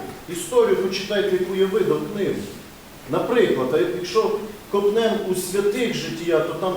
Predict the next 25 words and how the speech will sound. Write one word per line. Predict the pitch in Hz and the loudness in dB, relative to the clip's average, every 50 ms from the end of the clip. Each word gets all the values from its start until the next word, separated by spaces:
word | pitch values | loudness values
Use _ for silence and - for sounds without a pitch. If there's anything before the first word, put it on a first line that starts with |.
| 185 | 0
того | 185 185 185 185 | 0 2 2 2
буде | 175 - 185 185 185 190 | 0 0 -2 0 0 0
безліч. | 185 185 196 196 185 156 135 127 127 131 - - - | 0 2 2 2 2 2 0 -2 -4 -6 -6 -8 -8
Скільки | - 233 240 226 226 214 202 190 | -6 -4 -4 -4 -4 -4 -4 -2
на | 190 190 190 | 0 0 0
Афоні, | 190 190 - 208 208 208 196 185 - 170 151 | 0 0 -2 -4 -2 0 0 0 0 0 -2
ми | 147 | -2
знаємо, | 139 131 139 143 135 127 117 117 117 117 - - - - - - - - - - - - | -4 -4 -4 -4 -2 -2 -4 -4 -6 -8 -10 -10 -14 -16 -16 -16 -18 -18 -20 -20 -10 0
періодів, | - 180 202 214 214 214 214 208 208 196 190 190 185 180 175 - - - - - - - - - - | 4 4 6 6 6 4 2 2 2 2 2 2 2 2 0 -4 -6 -10 -12 -16 -18 -18 -16 -8 -6
е, | 135 139 143 143 143 143 139 | -2 0 0 0 0 -2 -4
тисячолітні | - 175 - - - - - 190 185 185 202 233 233 - - 208 196 | -4 -6 -6 -6 -6 -4 -2 -2 0 0 0 -2 -2 -2 -2 -2 0
монастирі, | 185 175 - - - - - 170 170 165 151 139 110 - - - - - - - | 0 0 0 -2 -4 -4 -4 -2 -2 -2 -2 -2 -4 -4 -6 -8 -12 -12 -4 -2
тисячу | 185 233 247 247 247 214 196 196 - 196 190 | -2 0 0 0 -2 -2 -4 -4 -2 0 2
років | 180 180 170 160 - 151 135 127 | 2 2 2 0 -2 -4 -4 -4
мають. | 131 127 120 110 101 110 104 - - - - - - - - | -2 -2 -2 -2 -2 -4 -8 -8 -10 -14 -16 -16 -16 -10 -6
У | 143 170 | -2 0
них | 208 202 208 202 | 0 2 2 4
є | 190 180 | 4 4
занепаду, | - - 143 170 170 185 202 226 233 220 - 202 190 190 185 180 | 4 2 0 2 2 4 4 6 4 4 4 2 2 2 0 2
коли | 180 180 175 175 | 4 4 4 4
горить | 151 - - - 190 214 226 220 - - | 4 2 4 4 4 4 4 4 2 0
все, | - - - 190 190 180 180 - 170 | -4 -4 0 2 2 2 2 0 0
коли | 170 175 190 | 2 4 4
не | 185 180 | 4 4
мають | 180 180 180 180 180 170 160 - | 2 0 2 2 2 2 0 -2